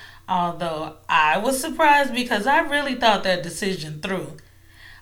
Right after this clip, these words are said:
I knew that this was going to be a lifestyle change, although it was just my hair. However, the decision was made, and my husband struggled to help me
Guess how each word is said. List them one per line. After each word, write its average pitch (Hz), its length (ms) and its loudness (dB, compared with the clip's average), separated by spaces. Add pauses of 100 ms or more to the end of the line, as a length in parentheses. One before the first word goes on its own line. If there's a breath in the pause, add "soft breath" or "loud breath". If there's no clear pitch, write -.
(160 soft breath)
I 226 180 12
knew 247 600 4
that 185 340 0
this 190 280 -2
was 190 200 -6
going 180 320 -2
to 180 180 -6
be 175 300 -4
a 160 100 -8
lifestyle 165 880 2
change, 156 600 0 (540 soft breath)
although 190 680 6
it 196 240 -4
was 196 240 -4
just 175 680 0
my 170 220 0
hair. 170 560 -4 (1040 soft breath)
However, 269 480 6
the 196 100 0
decision 220 760 0
was 190 220 -2
made, 185 680 0 (440)
and 262 600 4 (180)
my 170 160 -6
husband 208 420 0
struggled 202 440 2
to 208 100 -4
help 208 300 4
me 202 400 -2